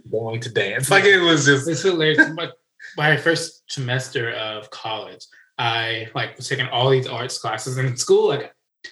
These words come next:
Speaker 1: I did enough to get, I, both of my brothers were, like, getting A's and B's, and me, I did enough to get by in every <laughs> class. And so, like, <laughs> so when I went to college and I sent my parents, like, all my grades, and they're like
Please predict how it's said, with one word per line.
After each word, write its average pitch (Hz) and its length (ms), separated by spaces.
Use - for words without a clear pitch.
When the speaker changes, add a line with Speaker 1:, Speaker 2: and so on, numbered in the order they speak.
Speaker 1:
I 165 120
did 208 160
enough 139 300
to 143 60
get, 123 140
I, 165 300
both 147 280
of 196 60
my 160 140
brothers 139 340
were, 139 140
like, 117 340
getting 139 280
A's 139 400
and 120 140
B's, 131 400
and 139 200
me, 156 140
I 143 160
did 165 180
enough 143 280
to 143 80
get 143 220
by 123 260
in 113 80
every 131 320
<laughs> - 320
class. 120 420
And 156 120
so, 143 360
like, 143 160
<laughs> 151 480
so 185 160
when 165 120
I 156 40
went 185 240
to - 80
college 165 460
and 143 380
I 135 120
sent 165 220
my 143 120
parents, 139 360
like, 117 220
all 127 120
my 120 120
grades, 123 280
and 131 60
they're 143 100
like 131 240